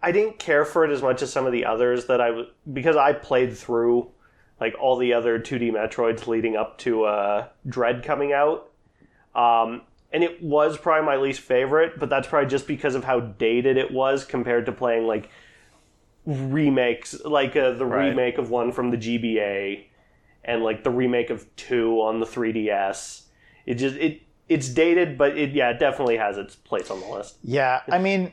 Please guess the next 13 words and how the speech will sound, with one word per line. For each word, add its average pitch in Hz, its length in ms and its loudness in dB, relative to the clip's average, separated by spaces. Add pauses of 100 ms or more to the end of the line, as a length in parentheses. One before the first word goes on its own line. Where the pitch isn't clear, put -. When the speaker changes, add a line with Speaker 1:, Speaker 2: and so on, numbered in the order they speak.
(100)
Speaker 3:
the 165 120 2
thing 208 220 2
is, 190 400 0
like, 127 280 0 (840)
the 139 260 0
other 175 140 6
thing, 185 320 2
I 135 120 6
was 147 120 4
thinking 180 220 2
about 127 220 0
this 117 380 0
after, 131 580 0